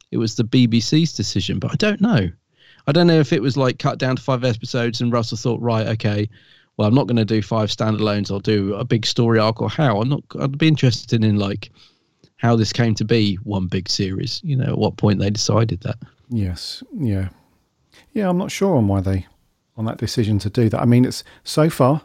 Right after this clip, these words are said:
Speaker 2: episode one, it's working really well. <laughs> We'll
Speaker 1: Yeah,
Speaker 2: see how we go with it,
Speaker 1: definitely,
Speaker 2: but
Speaker 1: yeah.
Speaker 2: this whole story arc. But, and then also, it's very, ve-, one thing that is very cool about it is it's still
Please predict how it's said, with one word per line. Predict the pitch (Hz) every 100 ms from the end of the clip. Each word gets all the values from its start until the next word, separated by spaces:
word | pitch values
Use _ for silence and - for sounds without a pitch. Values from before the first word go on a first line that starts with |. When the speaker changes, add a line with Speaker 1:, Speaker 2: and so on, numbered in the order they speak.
| _
Speaker 2:
episode | 123 127 120 127 117
one, | 113
it's | 117
working | 127 110 - 107
really | 104 101
well. | 95 90 - -
<laughs> | - 113
We'll | 139
Speaker 1:
Yeah, | 110
Speaker 2:
see | 127 113
how | 110
we | 104
go | 107
with | 104 98
it, |
Speaker 1:
definitely, | - 104
Speaker 2:
but | 101
Speaker 1:
yeah. | 104 - - -
Speaker 2:
this | - 110
whole | 113 104
story | 123 110 104
arc. | 104 -
But, | 117 - - - - -
and | 151
then | 165
also, | 165 - 120
it's | 123 -
very, | 107 135 127 123
ve-, | 117
one | 131 131 123
thing | 123
that | 123
is | 139
very | 101 104 101
cool | 113 101
about | 104 101 101 -
it | -
is | 117
it's | 120 -
still | - 123 113 107